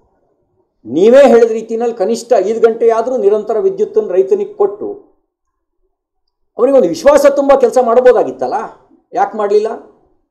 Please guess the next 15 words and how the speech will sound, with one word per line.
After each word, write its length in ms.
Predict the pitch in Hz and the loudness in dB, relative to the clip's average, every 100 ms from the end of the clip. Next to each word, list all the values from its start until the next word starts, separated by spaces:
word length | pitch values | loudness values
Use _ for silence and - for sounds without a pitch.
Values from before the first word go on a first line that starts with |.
| _ _ _ _ _ | _ _ _ _ _
ಖಜಾನೆ 360 | 156 185 196 | -2 0 0
ಏನಾದ್ರು 260 | 190 180 180 | 0 -2 -2
ಖಾಲಿ 220 | 160 226 | -2 0
ಆಗಿದೆಯಾ? 380 | 180 107 98 175 214 - _ - - - | 0 -4 -8 -8 -10 -16 _ -20 -20 -8
ಅಥವಾ 240 | 214 254 | -2 0
ಖಜಾನೆ 440 | 269 202 226 254 269 | 2 2 2 2 2
ಖಾಲಿ 260 | 247 240 | 2 0
ಕೀ-, 420 | 240 233 226 180 190 | 0 -6 -4 -2 -2
ಕೀಲಿ 300 | 240 254 254 | -2 -4 2
ಕೈಯನ್ನು 760 | 233 226 240 240 214 - _ _ _ _ _ _ _ _ - | 2 4 2 0 -2 -8 _ _ _ _ _ _ _ _ -4
ನೀವು 320 | 165 220 220 214 202 190 - - _ _ _ _ _ _ _ _ _ _ - | 2 2 4 2 2 -2 -6 -18 _ _ _ _ _ _ _ _ _ _ -4
ಸುರ್ಜೇವಾಲಾ 800 | 175 196 233 233 233 247 247 | 0 2 4 4 4 4 4
ಮತ್ತು 260 | 233 214 214 | 4 0 2
ವೇಣುಗೋಪಾಲ್ರವ್ರಿಗೆ 800 | 202 226 233 233 226 214 214 - | 2 4 4 4 2 2 -2 -2
ಕೊಟ್ಬಿಟ್ಟಿದ್ದೀರಾ? 600 | 240 - 180 110 104 143 | -4 -4 -10 -8 -6 -4